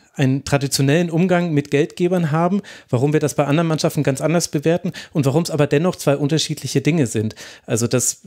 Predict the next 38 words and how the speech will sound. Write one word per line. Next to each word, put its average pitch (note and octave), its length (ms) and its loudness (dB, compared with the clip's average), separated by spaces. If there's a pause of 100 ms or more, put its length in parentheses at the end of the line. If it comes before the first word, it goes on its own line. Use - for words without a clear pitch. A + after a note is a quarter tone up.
(100)
ich - 200 -14
glaube D3 240 0
schon, F3 240 2
dass C#3 160 -2
ein B2 160 0
Verein, C3 440 2 (320)
den C3 120 2
es C#3+ 160 -2
schon C3 360 0
achtzig - 420 -2
Jahre B2 280 2
gibt - 320 -2
und C3 360 -2
der C3+ 180 0
in C3 160 0
seiner B2+ 360 2 (300)
frühen E3 380 0
Phase, C#3+ 420 0
in C#3+ 60 0
den C3 120 2
ersten C#3 280 0
vierzig - 340 -2
Jahren C3+ 220 2
waren B2+ 160 2
da C3 120 2
auch C3+ 240 0
Geldgeber D3 540 0
mit C#3+ 160 0
dabei, C3+ 320 2 (380)
dass C#3 160 0
das D3 160 0
nochmal C3+ 180 2
eine C3 100 2
andere D3+ 260 0
Qualität C3+ 540 0
ist D3+ 140 -6
als C3+ 280 0
eben C3+ 260 0